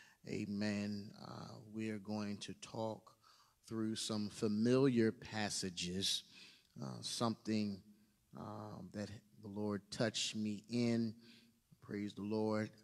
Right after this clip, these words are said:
Won't be long tonight by his grace, but I want to reiterate,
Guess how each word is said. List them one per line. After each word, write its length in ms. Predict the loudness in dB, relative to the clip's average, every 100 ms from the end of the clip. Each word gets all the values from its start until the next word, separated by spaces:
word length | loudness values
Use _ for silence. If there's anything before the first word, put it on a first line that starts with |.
| -20 0
Won't 320 | 2 2 2
be 140 | 2 4
long 520 | 4 4 2 -2 -6 -14 -20 -20 _
tonight 480 | -8 -2 2 4 2 0
by 180 | -2 -2
his 240 | -6 -10
grace, 540 | -6 -2 0 0 -2 -2
but 320 | 4 4 4 -6 -20 -20 _ _ -2
I 160 | 0
want 260 | 2 0 0 0
to 280 | 2 2 0
reiterate, 1200 | 0 0 -2 -2 4 6 6 2 -2 -6 -12 -20